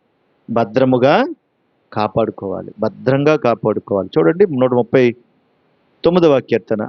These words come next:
నూట ముప్పై తొమ్మిదవ కీర్తన ఇరవై మూడు, ఇరవై నాలుగు చూద్దాం ఒకసారి. చూడండి. "దేవా, నన్ను పరిశోధించి నా హృదయమును తెలుసుకొనుము, నన్ను పరీక్షించి నా ఆలోచనలను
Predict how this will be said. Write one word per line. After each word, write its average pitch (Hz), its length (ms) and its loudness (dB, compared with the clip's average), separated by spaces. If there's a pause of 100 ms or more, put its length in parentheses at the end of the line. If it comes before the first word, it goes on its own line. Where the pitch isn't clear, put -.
నూట 123 160 2
ముప్పై 113 300 0
తొమ్మిదవ 113 360 0
కీర్తన 117 580 -2 (920)
ఇరవై 123 360 4
మూడు, 139 600 2
ఇరవై 117 260 2
నాలుగు 113 420 0
చూద్దాం 101 380 -6
ఒకసారి. 92 280 -12 (120)
చూడండి. 170 280 -4 (2500)
"దేవా, 120 580 2 (840)
నన్ను 165 280 2
పరిశోధించి 190 880 2
నా 156 200 0
హృదయమును 170 540 2
తెలుసుకొనుము, 165 1080 0 (500)
నన్ను 139 220 2
పరీక్షించి 185 720 0
నా 165 140 0
ఆలోచనలను 190 1120 2